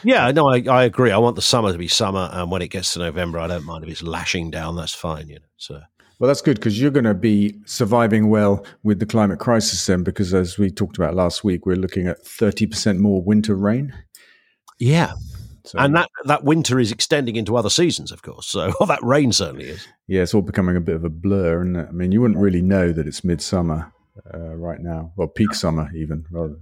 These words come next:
Speaker 1: Well, they, it kind of dispenses a couple of nice sunny days for us, doesn't it? Um, and then, then suddenly,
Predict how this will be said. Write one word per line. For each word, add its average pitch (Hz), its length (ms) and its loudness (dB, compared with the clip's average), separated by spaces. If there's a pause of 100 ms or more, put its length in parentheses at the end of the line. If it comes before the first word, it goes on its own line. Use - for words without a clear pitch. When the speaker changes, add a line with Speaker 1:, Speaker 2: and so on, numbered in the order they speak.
(120)
Speaker 1:
Well, 151 180 2
they, 165 160 2
it 156 320 0
kind 185 200 2
of 143 60 -4
dispenses 123 520 2
a 110 60 -2
couple 110 260 0
of 101 60 2
nice 101 260 2
sunny 98 280 2
days 90 300 0
for 76 180 -4
us, 85 100 -6
doesn't 85 240 -2
it? 80 180 -10 (120)
Um, 82 260 -8
and 90 140 -16
then, 90 300 0
then 90 180 0
suddenly, 85 560 0